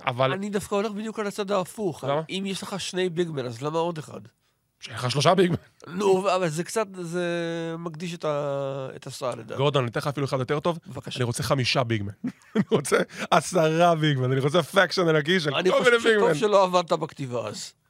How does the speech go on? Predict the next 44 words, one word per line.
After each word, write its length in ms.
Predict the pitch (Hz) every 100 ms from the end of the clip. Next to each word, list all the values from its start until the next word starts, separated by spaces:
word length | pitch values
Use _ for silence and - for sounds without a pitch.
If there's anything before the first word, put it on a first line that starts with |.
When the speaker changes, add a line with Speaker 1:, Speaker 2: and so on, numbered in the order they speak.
| -
Speaker 1:
<laughs> 1080 | - - _ - - - - - - _ -
מה 160 | 180
שיותר, 320 | 247 262 - 196
מה 120 | 196
שיותר 240 | 262 240
מפליא 260 | 226 190 208
אותי 160 | 208 185
בגימיק 360 | 147 180 202
הזה, 160 | 165 147
שהוא 320 | - 151 139
היה 140 | 156
בעצם 220 | 165 175 165
חוטב 300 | 139 170 139
עצים? 300 | - 180 349 - -
Speaker 2:
כן. 180 | - 160 120
Speaker 1:
<laughs> 40 | - _ _ _ _ _ _
מה? 300 | 175 165 185 427 330 _ _ _ - - _ - - -
אני 160 | 196
לא 80 | 240
יכול 140 | 269 330
לתאר 240 | 302 320
את 80 | 285
זה, 120 | 143
כאילו 220 | 131 160 147
אותו 240 | 165 190
עם 120 | 190
החולצת 360 | 143 151 160 139
למברג'ק 600 | 143 185 185 190 202 185
ועם 440 | 143 139 131 131 127
הכובע 340 | - 170 180
והגרזן? 400 | 135 123 120 117 311 330 - -
Speaker 2:
אני 200 | 160 156
לא 200 | 151 175
יודע 240 | 277 277 220
למה, 340 | 151 123 120 135 117
Speaker 1:
כאילו 140 | 190 147
Speaker 2:
אולי 260 | 175 185 -
כי 120 | 175
צפיתי 540 | - 135 - 196 220
בקרב 360 | 202 - 202 190
הזה 180 | 185 165
בעבר, 640 | 160 135 120 160 208 196
לא 80 | 135
זוכר. 380 | 127 - 117